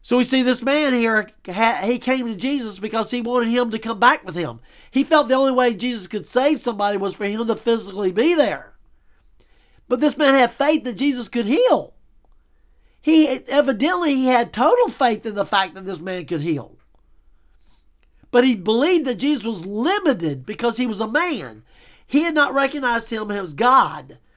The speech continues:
See, God is not limited by time or space. So therefore, God can do anything, anytime, anywhere. He doesn't need to be here or there 'cause he's already everywhere. You know, David said, "If I ascend to the highest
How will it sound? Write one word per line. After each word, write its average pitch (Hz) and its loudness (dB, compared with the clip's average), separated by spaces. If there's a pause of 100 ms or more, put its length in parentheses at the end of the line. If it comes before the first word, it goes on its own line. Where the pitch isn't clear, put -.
See, 247 -6
God 285 2
is 226 -6
not 226 -4
limited 269 -2
by 180 -2
time 190 -4
or 160 -6
space. 151 -12 (1120)
So 233 2
therefore, 277 2 (140)
God 285 4
can 240 -6
do 233 -4
anything, 254 -2
anytime, 240 -2
anywhere. 240 0 (480)
He 294 2
doesn't 254 0
need 302 2
to 254 -2
be 220 -2
here 220 -4
or 208 0
there 220 -2
'cause 190 -10
he's 262 -2
already 233 2
everywhere. 147 -2 (320)
You 196 -4
know, 190 -2
David 233 0
said, 220 -6
"If 214 -10
I 208 0
ascend 226 -4
to 214 -4
the 202 -2
highest 202 -2